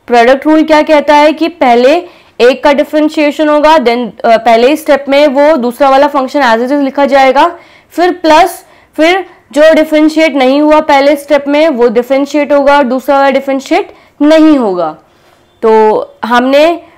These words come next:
और एक और चीज़ हमें ये चीज़ भी clear है कि यहाँ पर ये algebraic function है एक्स की power n, तो यहाँ formula use कर सकते हैं हम एन एक्स की power एन minus one और ये है natural exponential function, तो इसमें हमारे पास डेरिवेटिव होके यही same derivative मिलता है इसका ही।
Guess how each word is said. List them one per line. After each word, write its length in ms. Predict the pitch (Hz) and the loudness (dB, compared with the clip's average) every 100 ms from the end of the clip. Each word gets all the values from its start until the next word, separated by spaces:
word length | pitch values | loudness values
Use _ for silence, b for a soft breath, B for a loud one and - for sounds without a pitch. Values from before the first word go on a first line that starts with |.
| B - | B 0
और 100 | 262 | 0
एक 140 | 285 | 2
और 160 | 285 320 | 2 2
चीज़ 280 | 330 320 | -2 -2
हमें 180 | 311 302 | 0 0
ये 140 | 294 262 | -2 -2
चीज़ 200 | 311 269 | -2 -2
भी 140 | 320 | -2
clear 300 | 311 277 254 | -2 0 0
है 100 | 262 | -2
कि 160 | 269 285 | -2 -2
यहाँ 560 | 294 233 226 247 302 330 | -2 0 0 0 0 0
पर 140 | 311 | 0
ये 220 | 269 262 | 0 0
algebraic 420 | 285 254 254 285 | 0 0 -2 -4
function 380 | 285 247 240 277 | -2 -4 -4 -4
है 100 | 285 | -2
एक्स 180 | 233 - | -4 -6
की 120 | 285 | -6
power 340 | 262 247 240 196 | 0 0 2 0
n, 200 | 175 180 B B 226 | -4 -10 B B -4
तो 60 | |
यहाँ 240 | 220 233 302 | 0 0 0
formula 380 | 302 277 285 | 0 0 2
use 260 | 285 277 277 | 0 0 0
कर 140 | 302 | -2
सकते 300 | 285 285 285 | -2 -4 -4
हैं 140 | 277 269 | -2 0
हम 340 | 269 320 339 B B 214 | 0 0 -4 B B -2
एन 120 | 254 | 0
एक्स 160 | 269 | -2
की 120 | - 302 | -4 0
power 240 | 294 294 | 2 4
एन 220 | 294 294 | 2 2
minus 360 | 294 294 311 311 | -2 -2 -4 -2
one 180 | 330 403 - b b b | -2 -2 -6 b b b
और 160 | 240 233 | 0 0
ये 300 | 254 285 311 | 0 2 2
है 60 | |
natural 440 | 302 240 226 285 302 | 2 0 -2 0 0
exponential 760 | 254 - - 262 254 262 311 | 0 -4 -4 -4 -4 -2 -4
function, 420 | 311 269 277 311 | 0 -2 -2 -2
तो 80 | 262 | -2
इसमें 300 | 254 - 285 | -4 -4 -4
हमारे 360 | 277 269 254 269 | -2 0 0 0
पास 200 | 277 277 | 0 0
डेरिवेटिव 640 | 269 240 240 254 285 277 | 2 0 2 0 0 0
होके 260 | 262 285 392 B B B - | 0 -2 -2 B B B -4
यही 320 | 247 269 320 | 0 2 0
same 420 | 320 294 294 359 | 0 0 2 2
derivative 480 | 262 233 233 233 220 | 0 0 0 -2 -6
मिलता 340 | 208 180 175 | -6 -8 -6
है 140 | 170 170 | -6 -6
इसका 240 | 175 202 | -8 -8
ही। 140 | 165 | -8